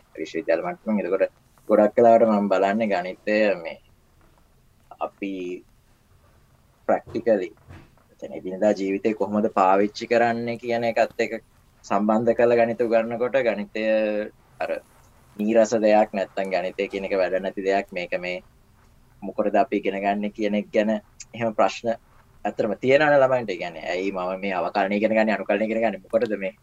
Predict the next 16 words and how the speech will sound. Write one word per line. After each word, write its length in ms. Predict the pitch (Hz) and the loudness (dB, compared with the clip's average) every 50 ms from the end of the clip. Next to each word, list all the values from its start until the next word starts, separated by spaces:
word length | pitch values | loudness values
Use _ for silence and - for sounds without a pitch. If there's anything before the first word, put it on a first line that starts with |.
| _ _ - - - - - | _ _ -20 -20 -20 -16 -2
<laughs> 1800 | - - 190 151 175 185 147 139 151 127 - - - - - - - - 95 90 87 87 85 80 85 87 87 - - - - _ _ _ _ _ 101 | 8 10 10 12 12 8 8 8 4 0 0 -6 -18 -20 -20 -16 -6 -2 0 0 2 2 2 0 0 -2 -4 -10 -14 -18 -20 _ _ _ _ _ -16
එතකොට 380 | 101 - 107 101 104 110 107 117 113 110 104 101 98 95 92 - - | -8 -6 -2 0 0 0 4 4 4 6 4 4 2 0 -2 -2 -4
අපිට 260 | 85 85 - - - 104 - _ | -4 -4 -6 -8 -10 -10 -10 _
පුළුවන් 460 | 101 101 107 117 117 123 127 131 127 | -6 0 2 4 4 4 4 2 2
නම් 260 | 127 127 123 120 120 | 2 2 2 0 -2
එහෙම 300 | 110 107 117 117 113 113 113 107 | -4 -4 -4 -4 -4 -4 -4 -4
මේ 380 | 101 92 90 85 82 - - - _ _ _ _ - _ - - _ _ _ _ _ _ _ _ - - - - - - - _ _ - - - - _ - | -4 -6 -6 -8 -10 -14 -16 -20 _ _ _ _ -20 _ -20 -20 _ _ _ _ _ _ _ _ -20 -20 -20 -20 -20 -20 -20 _ _ -20 -20 -20 -20 _ -18
එදිනදා 360 | 90 - 92 98 95 104 98 | -14 -12 -12 -8 -4 -2 -2
ජීවිතේ 400 | 95 101 104 104 101 - 104 104 | 0 0 0 0 0 0 -2 -2
පාවිච්චි 500 | 104 - 95 92 92 95 95 - - 107 | 0 2 2 2 2 0 -2 -2 -6 -4
වෙන 160 | 107 104 104 | -4 -2 -2
විදිය 300 | 104 101 90 101 104 104 104 - _ _ _ _ _ _ _ | -4 -4 -2 0 0 0 0 -2 _ _ _ _ _ _ _
දකින්න. 580 | - 82 80 - - 113 113 113 98 82 85 95 | -8 -8 -8 -6 -6 -6 -4 -4 -6 -6 -8 -8
එතකොට 560 | 113 113 107 - - 101 - 104 98 - - | -8 -8 -8 -10 -14 -8 -6 -6 -6 -4 -2
ගණිතය 500 | 110 104 101 92 90 92 92 - 101 98 | -2 -2 -2 -2 -4 -6 -6 -6 -6 -4
පිළිබඳව, 680 | - 101 98 101 101 98 101 101 98 98 107 110 110 | -4 -4 -4 -4 -4 -2 -4 -4 -2 0 2 2 4